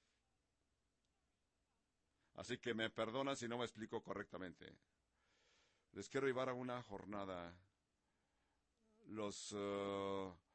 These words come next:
himnos no mienten, así como los sabios que, y, eh,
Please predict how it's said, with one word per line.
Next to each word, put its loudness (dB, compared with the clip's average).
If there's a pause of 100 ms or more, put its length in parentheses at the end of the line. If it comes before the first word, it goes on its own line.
(160)
himnos 4
no 2
mienten, 0 (220)
así 0
como 4
los 2
sabios 2
que, -2 (720)
y, 0
eh, 2